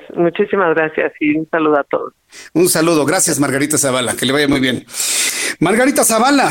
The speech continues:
Speaker 2: estuvo aquí en el Heraldo Radio y nos ha com-, com-, comentado y conversado sobre su candidatura a diputada federal por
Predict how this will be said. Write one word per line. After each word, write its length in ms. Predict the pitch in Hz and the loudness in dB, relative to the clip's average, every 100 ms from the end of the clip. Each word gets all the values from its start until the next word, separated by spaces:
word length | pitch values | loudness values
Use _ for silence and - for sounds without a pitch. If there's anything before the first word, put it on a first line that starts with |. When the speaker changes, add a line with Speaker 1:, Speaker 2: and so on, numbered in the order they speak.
| - | 0
Speaker 2:
estuvo 400 | 151 120 220 240 | -2 0 2 2
aquí 200 | 226 277 | 2 2
en 120 | 277 | 2
el 80 | 233 | 2
Heraldo 300 | 208 233 220 | 2 2 2
Radio 480 | 180 226 233 190 135 | 2 2 2 0 2
y 80 | 139 | 2
nos 200 | 143 143 | 2 2
ha 100 | 170 | 0
com-, 420 | 202 175 165 139 | 0 2 2 0
com-, 460 | 120 143 135 135 135 | 0 0 2 0 0
comentado 480 | 147 131 127 175 180 | 0 0 0 0 0
y 40 | |
conversado 540 | 175 139 135 160 170 170 | 0 -2 0 0 0 0
sobre 360 | 160 139 147 | 0 0 0
su 160 | - 220 | -2 0
candidatura 680 | 214 185 185 156 175 180 175 | 0 0 0 0 0 2 2
a 20 | |
diputada 420 | 143 131 160 165 | 0 -2 -2 -2
federal 380 | - 135 143 180 | -2 -2 -2 -2
por 340 | 175 151 131 | 0 0 0